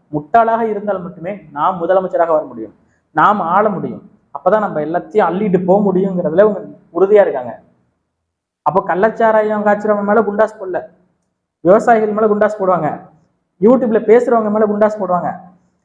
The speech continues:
ஆனா கள்ளச்சாராயம் வித்தவன் மேல குண்டாஸ் போடல. குண்டாஸுங்கிற ஒரு சட்டமே இந்த மாதிரி நபர்களை எல்லாம் தண்டிக்கணுங்கிறதுக்காக தான், அந்த கள்ளச்சாராயம் காய்ச்சறவன் இவனெல்லாம் தண்டிக்கணும், கடுமையான சட்டத்துல தண்டிக்கணுங்கிறதுக்காக தான் குண்டாஸுங்கிற ஒரு சட்டமே கொண்டு வரப்பட்டது. ஆனா குண்டாஸை யார் யார் மேல எல்லாம் போடணுமோ போட்டு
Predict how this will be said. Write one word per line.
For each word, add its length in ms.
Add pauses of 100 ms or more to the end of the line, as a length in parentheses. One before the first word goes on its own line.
(380)
ஆனா 180
கள்ளச்சாராயம் 480
வித்தவன் 220
மேல 120
குண்டாஸ் 300
போடல. 200 (120)
குண்டாஸுங்கிற 560
ஒரு 100
சட்டமே 360
இந்த 180
மாதிரி 220
நபர்களை 400
எல்லாம் 220
தண்டிக்கணுங்கிறதுக்காக 680
தான், 140
அந்த 120
கள்ளச்சாராயம் 520
காய்ச்சறவன் 480 (360)
இவனெல்லாம் 360
தண்டிக்கணும், 580
கடுமையான 460
சட்டத்துல 340
தண்டிக்கணுங்கிறதுக்காக 640
தான் 120
குண்டாஸுங்கிற 460
ஒரு 100
சட்டமே 280
கொண்டு 180
வரப்பட்டது. 340 (280)
ஆனா 180
குண்டாஸை 460
யார் 280
யார் 180
மேல 120
எல்லாம் 180
போடணுமோ 360
போட்டு 320